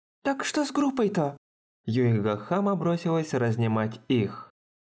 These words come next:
А, так вот почему Кавасаки не числится в подругах Миуры. Они обе такие чувствительные, что того и гляди, передерутся между собой.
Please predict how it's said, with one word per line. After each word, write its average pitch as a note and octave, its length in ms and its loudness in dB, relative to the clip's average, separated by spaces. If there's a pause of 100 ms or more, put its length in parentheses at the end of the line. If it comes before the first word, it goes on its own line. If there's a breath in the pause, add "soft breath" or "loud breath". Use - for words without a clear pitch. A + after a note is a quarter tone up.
(160)
А, D3+ 360 0
так A2+ 260 -4
вот G#3 260 0
почему G3 400 2
Кавасаки E3+ 560 -2
не D3+ 240 0
числится C3 600 -2
в A#2+ 100 -4
подругах A#2 580 0
Миуры. A2 600 0 (480)
Они A2 420 0
обе F#3+ 240 0
такие F#3+ 380 0
чувствительные, A#2+ 840 0
что G#2+ 240 -4
того G#2+ 320 0
и A2+ 100 4
гляди, A2+ 460 2
передерутся C#3 800 0
между G#2 340 0
собой. F#2+ 580 -2